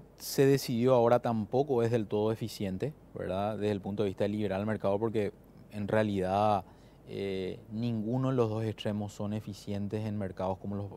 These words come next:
como los del Paraguay, donde somos importadores netos de, de, de petróleo, ¿verdad? Entonces, eh, sí, eh, eh, fue un momento bastante, bastante álgido desde el punto de vista del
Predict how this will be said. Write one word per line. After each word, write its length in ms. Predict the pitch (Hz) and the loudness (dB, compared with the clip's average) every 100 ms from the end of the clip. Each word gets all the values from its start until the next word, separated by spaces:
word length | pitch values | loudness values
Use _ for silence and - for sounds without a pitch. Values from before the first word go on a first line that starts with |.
| - | -12
como 260 | - 98 101 | -8 -4 -2
los 140 | 101 | 0
del 140 | 104 | -2
Paraguay, 340 | 98 98 92 95 | 0 -2 0 -2
donde 220 | 98 98 | -2 -6
somos 440 | - 98 101 98 | -6 -6 -6 -6
importadores 540 | 104 98 104 95 92 95 | -8 -4 -4 -4 -4 -4
netos 400 | 95 98 101 98 | -4 -4 -4 -4
de, 340 | 104 98 90 - - - - - - | -2 -2 -4 -8 -20 -20 -20 -20 -12
de, 680 | 101 98 - 92 90 90 87 - - - - | -8 -6 -4 -6 -6 -8 -12 -18 -20 -16 -8
de 140 | 98 | -4
petróleo, 480 | 98 92 90 104 131 | -4 -4 -4 -2 -2
¿verdad? 180 | 98 92 | -4 -4
Entonces, 480 | 101 104 117 104 - - - - - | -4 0 0 0 -10 -20 -20 -20 -8
eh, 640 | 101 104 104 101 101 98 92 - - - - | -2 0 2 2 2 0 -4 -12 -20 -20 -14
sí, 220 | - 120 - - | -10 -10 -12 -10
eh, 540 | 101 104 101 87 104 | -4 0 0 -2 -2
eh, 40 | 104 | -2
fue 160 | 110 | -2
un 60 | 117 | -2
momento 320 | 127 120 131 | -2 0 2
bastante, 840 | 123 123 117 120 127 123 110 95 - - - - | 2 0 -2 0 0 2 0 -2 -6 -18 -20 -12
bastante 440 | 107 107 104 107 110 | -6 -6 -4 -2 -2
álgido 420 | 104 - 120 123 | -2 -2 2 4
desde 180 | 123 123 | 4 4
el 100 | 120 | 2
punto 220 | 113 113 | -2 -2
de 60 | |
vista 120 | 104 | -2
del 80 | 110 | -2